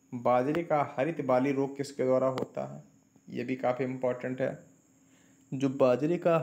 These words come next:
हरित बाली रोग है, means green ear disease of बाजरा।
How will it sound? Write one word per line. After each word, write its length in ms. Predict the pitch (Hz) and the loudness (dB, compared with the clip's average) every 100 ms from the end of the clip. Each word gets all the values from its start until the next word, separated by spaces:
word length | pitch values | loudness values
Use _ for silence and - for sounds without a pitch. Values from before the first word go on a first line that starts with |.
| - | 0
हरित 240 | 135 151 | -2 -2
बाली 320 | 147 131 123 135 | 2 4 4 2
रोग 260 | 123 123 | 2 2
है, 80 | 131 | 2
means 280 | 131 151 147 131 120 | 2 0 -2 -8 -2
green 360 | 127 139 151 160 - 139 | 0 2 2 0 -2 2
ear 260 | 135 147 | 4 4
disease 460 | 139 139 127 139 143 127 | 4 2 2 0 0 0
of 240 | 127 113 | 0 0
बाजरा। 420 | 110 98 90 - | -2 -2 -6 -14